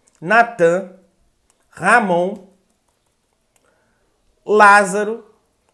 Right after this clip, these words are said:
Hugo Souza, Daniel Cabral. Então, todos esses atletas aí,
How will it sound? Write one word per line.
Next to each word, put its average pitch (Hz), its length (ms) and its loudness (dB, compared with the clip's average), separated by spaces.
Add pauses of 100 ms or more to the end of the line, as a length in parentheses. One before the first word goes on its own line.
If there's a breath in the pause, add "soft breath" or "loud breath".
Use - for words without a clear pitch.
(140)
Hugo 262 320 -4
Souza, 180 680 -8 (1300)
Daniel 214 600 -2
Cabral. 143 520 -8 (320 soft breath)
Então, 214 280 -10 (260)
todos 339 480 0
esses 240 320 -6
atletas 160 680 -4
aí, 135 460 -10